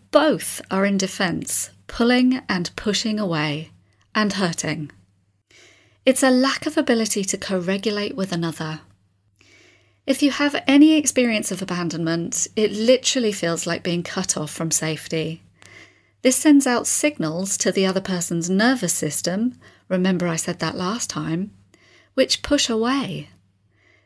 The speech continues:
Literally, your nervous system sends a cue saying,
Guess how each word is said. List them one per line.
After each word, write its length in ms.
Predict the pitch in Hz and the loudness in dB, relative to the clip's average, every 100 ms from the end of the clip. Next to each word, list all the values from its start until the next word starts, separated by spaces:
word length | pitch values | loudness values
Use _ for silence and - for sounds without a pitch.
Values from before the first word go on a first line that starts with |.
| - | 0
Literally, 520 | 285 302 - 285 269 | 4 4 2 2 2
your 220 | 262 254 | 4 4
nervous 380 | 247 285 302 247 | 4 4 4 2
system 420 | - 160 - 170 | 0 -2 -2 0
sends 280 | 185 202 196 | 0 0 -2
a 60 | 202 | -4
cue 380 | - 262 180 | -2 0 2
saying, 560 | 175 - 180 180 175 175 | 0 -2 -2 -2 -4 -8